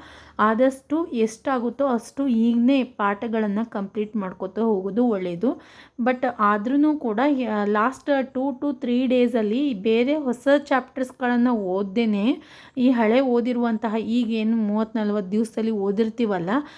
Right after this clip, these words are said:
ಅದೇ ಚಾಪ್ಟರ್ಸ್‌ಗಳನ್ನು ರಿವಿಷನ್ ಮಾಡ್ಕೊಳ್ಳೋದು ಒಳ್ಳೆಯದು. ಯಾಕಂದ್ರೆ ಇಷ್ಟು ದಿವಸ ಓದಿರುವಂಥದ್ದನ್ನು ಲಾಸ್ಟ್ ಟೈಮಲ್ಲಿ ನಾವು ಸ್ವಲ್ಪ ರೀಕಾಲ್ ಮಾಡ್ಕೊಳ್ಳೇಬೇಕಾಗ್ತೈತಿ. ಎರಡು ಮೂರು ಡೇ, ಆ, ದಿವಸದಲ್ಲಿ ನೀವು ಸ್ವಲ್ಪ ರೀಕಾಲ್ ಮಾಡ್ಕೊಳ್ಳೋದು ಒಳ್ಳೆಯದು.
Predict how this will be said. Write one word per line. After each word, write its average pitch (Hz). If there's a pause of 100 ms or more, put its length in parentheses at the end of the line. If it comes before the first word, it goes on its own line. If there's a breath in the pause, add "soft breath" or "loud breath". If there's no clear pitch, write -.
(220 loud breath)
ಅದೇ 247
ಚಾಪ್ಟರ್ಸ್‌ಗಳನ್ನು 254
ರಿವಿಷನ್ 220
ಮಾಡ್ಕೊಳ್ಳೋದು 208
ಒಳ್ಳೆಯದು. 196
ಯಾಕಂದ್ರೆ 269 (880)
ಇಷ್ಟು 277
ದಿವಸ 330
ಓದಿರುವಂಥದ್ದನ್ನು 269
ಲಾಸ್ಟ್ 233
ಟೈಮಲ್ಲಿ 254
ನಾವು 226
ಸ್ವಲ್ಪ 214
ರೀಕಾಲ್ 233
ಮಾಡ್ಕೊಳ್ಳೇಬೇಕಾಗ್ತೈತಿ. 214
ಎರಡು 254
ಮೂರು 262
ಡೇ, 233
ಆ, 214
ದಿವಸದಲ್ಲಿ 226
ನೀವು 214
ಸ್ವಲ್ಪ 226
ರೀಕಾಲ್ 226
ಮಾಡ್ಕೊಳ್ಳೋದು 196
ಒಳ್ಳೆಯದು. 202